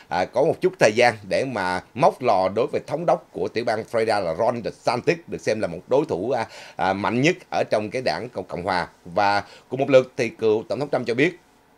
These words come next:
ông sẽ tiếp tục làm việc để mà thúc đẩy những nghị trình để bảo vệ và khiến cho nước Mỹ vĩ đại trở lại. À, trong đó, ông cũng nhắc nhở tới ông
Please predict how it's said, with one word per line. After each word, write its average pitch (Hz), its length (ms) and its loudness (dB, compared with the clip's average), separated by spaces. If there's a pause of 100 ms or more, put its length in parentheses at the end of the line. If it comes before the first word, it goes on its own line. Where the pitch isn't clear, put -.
(380)
ông 143 220 4
sẽ 131 180 -2
tiếp 175 200 -4
tục 120 160 0
làm 95 240 -2
việc 95 280 -2
để 90 120 -2
mà 131 120 -4
thúc - 200 -6
đẩy 95 140 -4
những 120 220 -4
nghị 98 140 0
trình 90 280 -4
để 90 140 -4 (100)
bảo 98 300 0
vệ 90 300 0
và 85 140 -2 (120)
khiến 151 280 0
cho 131 100 0
nước 135 180 -2
Mỹ 92 140 -4 (100)
vĩ 113 160 0
đại 85 180 0
trở 101 100 -2
lại. 90 240 0 (340)
À, 92 140 0
trong 123 160 -4
đó, 139 220 4
ông 131 140 -2
cũng 104 160 -10
nhắc 147 200 -2
nhở 90 220 -2 (100)
tới 127 120 2
ông 123 180 -6